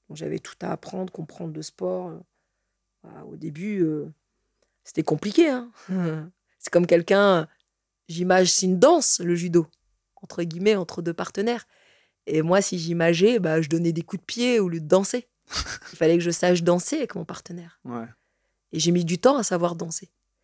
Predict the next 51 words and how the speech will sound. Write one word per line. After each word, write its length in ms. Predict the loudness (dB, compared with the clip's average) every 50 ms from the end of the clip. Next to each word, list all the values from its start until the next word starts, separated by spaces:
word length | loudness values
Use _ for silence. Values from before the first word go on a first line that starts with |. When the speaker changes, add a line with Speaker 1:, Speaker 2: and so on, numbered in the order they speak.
| _ _ -20 -20 -18 -18 -18 -18 -20 _ _
Speaker 1:
Et 180 | -6 -2 -2 0
en 80 | -2 -2
fait, 520 | -2 0 0 0 0 0 -4 -6 -6 -6
je 100 | -4 -2
me 60 | -2
retrouve, 600 | -2 0 -2 -4 -4 -10 -14 -14 -12 -12 -8 -4 -2
euh, 480 | 0 0 0 -2 -4 -6 -8 -10 -12 -16 -18 -20 _ -20 _ _ _ _ _ _ _ _
dans 220 | -10 0 2 4 6
le 140 | 8 6 6 6
haut 120 | 4 4
niveau 300 | 4 4 2 0 -2 -4
assez 280 | -2 -2 -2 -2 -2 -4
vite. 300 | -6 -10 -14 _ -20 _ _ _ _ -18 -16
Speaker 2:
Mais 80 | -8 -4
qu'est-ce 140 | -4 -2 -2
qui 60 | -2
a 40 | -2
fait 100 | -2 -2
que 40 | -2
t'as 100 | -2 -2
continué ? 600 | 0 0 -2 -2 0 0 2 2 4 2 0 -2 -4 _ _ _ _ _ 2
Malgré, 500 | 4 4 4 4 4 4 4 4 4 4
justement, 420 | 4 2 2 4 4 6 6 4
que 60 | 2 2
tu 100 | 4 4
mettais 200 | 4 4 4 2
des 120 | 2 0
coups 160 | -2 -4 -4
de 20 | -2
pied 100 | 0 0
à 60 | 0
ton 100 | 0 -2
partenaire, 560 | -4 -6 -4 -2 2 2 4 4 4 2 0
qu'il 140 | -2 -2 0
y 40 | 0
a 20 |
eu 40 | 2
des 120 | 2 0
difficultés, 440 | 0 0 -6 -8 -10 -8 0 2 4
parce 220 | 6 6 6 6
que 60 | 6 6
Speaker 1:
Ben 40 | 6
Speaker 2:
t'aurais 160 | 6 4 4
pu 120 | 4 4
arrêter, 420 | 4 4 4 4 2 4 6 6 6
en 120 | 6 6
vrai. 260 | 4 4 2 2 0 -4 _ _ _ _ _ _
Speaker 1:
ben, 80 | 6 6
en 80 | 8 8
réalité, 640 | 8 8 8 8 8 6 6 6 6 8 8 8
euh, 380 | 8 8 8 8 8 8 6